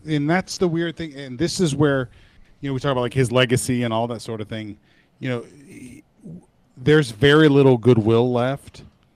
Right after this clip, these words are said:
And I think these last few weeks, uh, of him being the head coach here, you worry about the, the degree to which things are just gonna get ratcheted up.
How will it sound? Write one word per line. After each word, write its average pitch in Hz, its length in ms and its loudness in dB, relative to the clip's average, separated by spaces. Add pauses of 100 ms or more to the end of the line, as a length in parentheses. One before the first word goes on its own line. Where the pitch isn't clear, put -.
(280)
And 123 120 -6
I 127 60 -4
think 127 280 -6
these 120 360 -8
last 117 500 -6
few 120 520 -2
weeks, 123 760 -8 (300)
uh, 120 40 -12
of 110 260 -16
him 120 220 -10
being 120 200 -2
the 113 60 -6
head 110 200 -10
coach 120 280 -12
here, 131 300 -14 (440)
you 127 140 -18
worry 135 440 -8
about 113 400 -6
the, 113 380 -10 (500)
the 135 120 -4
degree 131 360 0
to 123 120 0
which 123 160 0
things 113 180 -4
are 110 120 -2
just 101 180 -8
gonna 107 100 -8
get 98 180 -8
ratcheted 101 560 -8
up. 101 280 -12